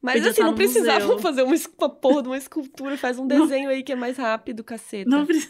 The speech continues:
Speaker 2: <laughs> não precisava, não precisava. Mas, a partir daí, a polícia saiu divulgando a escultura, perguntando se alguém conhecia alguma pessoa que fosse parecida com a tal da escultura. E aí, eles chegaram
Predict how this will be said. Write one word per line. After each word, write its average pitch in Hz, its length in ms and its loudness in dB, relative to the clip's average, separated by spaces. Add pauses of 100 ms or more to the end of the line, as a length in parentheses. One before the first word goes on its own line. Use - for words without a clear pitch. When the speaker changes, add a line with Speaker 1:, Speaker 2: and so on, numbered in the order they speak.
Speaker 2:
<laughs> - 140 -20
não 285 80 2
precisava, 226 1080 -2
não 196 180 -8
precisava. 208 680 -8 (520)
Mas, 359 280 4
a 403 60 2
partir 311 300 -4
daí, 233 300 0
a 240 80 -4
polícia 233 340 -4
saiu 233 240 0
divulgando 233 960 -4
a 196 140 0
escultura, 226 760 -4 (320)
perguntando 302 520 2
se 302 100 -2
alguém 247 240 -2
conhecia 285 560 -2
alguma 226 240 -4
pessoa 240 420 -4
que 233 140 -10
fosse 220 260 -8
parecida 233 480 -4
com 269 120 -2
a 311 40 -2
tal 247 220 0
da 202 80 -4
escultura. 214 680 -6 (240)
E 381 120 6
aí, 247 340 0
eles 208 200 -2
chegaram 196 720 -2